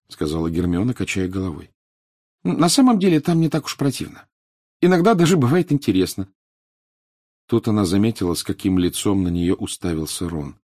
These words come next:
«Ой, смотрите, здесь есть сахарные перья де-люкс. Их хватает на несколько часов». Радуясь, что Гермиона заговорила о другом, Гарри проявил неумеренный интерес к кондитерской новинке — сахарным перьям богатырского размера.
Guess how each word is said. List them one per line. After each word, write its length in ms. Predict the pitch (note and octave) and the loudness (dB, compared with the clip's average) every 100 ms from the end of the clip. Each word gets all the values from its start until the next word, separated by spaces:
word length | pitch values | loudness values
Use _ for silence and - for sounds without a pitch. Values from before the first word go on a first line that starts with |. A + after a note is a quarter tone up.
| _ _ _ _ | _ _ _ _
«Ой, 260 | G#3 C#4 G3+ | 4 4 2
смотрите, 680 | G3 F#3 B3 C4+ G3 A#2 | 0 2 4 4 2 0
здесь 300 | A2+ F#3 - | 0 0 2
есть 280 | F3+ F#3+ - _ _ | 2 0 -2 _ _
сахарные 540 | - F#3+ F3+ E3 E3+ | 0 2 4 4 4
перья 320 | - F#3 E3 | 4 4 4
де-люкс. 460 | E3 G3+ B2 - - _ C3+ | 4 4 4 0 -8 _ 0
Их 140 | D3 | 0
хватает 440 | - - F3 F3+ | 2 2 2 2
на 40 | A3 | 4
несколько 400 | G3 - A3+ A3 | 2 2 0 2
часов». 420 | C#4 - D#3 - _ _ _ _ _ _ _ _ _ _ | 0 2 -2 -4 _ _ _ _ _ _ _ _ _ _
Радуясь, 480 | F#2+ D3+ C#3 B2 G#2+ | 0 2 4 4 4
что 240 | - G#2+ | -2 0
Гермиона 500 | G2+ G#2+ A2 A#2+ A#2 | 2 2 4 2 2
заговорила 600 | F#2 G2 G2+ G2 F#2+ F2+ | 0 2 2 4 2 2
о 40 | E2+ | 0
другом, 540 | E2 E2+ A2+ D3 - _ _ _ _ - | -2 -2 0 -2 -4 _ _ _ _ -2
Гарри 240 | C#3+ F3 | 4 4
проявил 520 | C#3 B2 B2 A#2+ D#3 A2+ | 4 4 6 6 4 4
неумеренный 920 | D3 G3+ G3 F3+ D#3+ A#2+ G2+ G2 F#2 | 4 6 6 4 4 4 4 2 2
интерес 560 | F#2 F#2 - F2 B2 - | 0 -2 0 0 0 -2
к 60 | |
кондитерской 680 | - G2 F2+ F#2 F#2 - G2 | 0 2 2 0 -2 -2 -2
новинке — 640 | F2+ F#2+ D#2+ D2 - - - _ _ - | 0 0 -2 -6 -8 -14 -14 _ _ -6
сахарным 680 | - A2+ - F#2+ G2+ F#2 F2 | 0 0 2 0 2 2 2
перьям 460 | B2 G2+ E2+ E2 | 4 4 2 0
богатырского 760 | E2+ F#2+ F#2+ F#2 F2+ - F#2+ F#2 | 0 2 0 0 -2 -2 -2 0
размера. 460 | G2 F2+ D#2+ B1+ | 0 0 -4 -6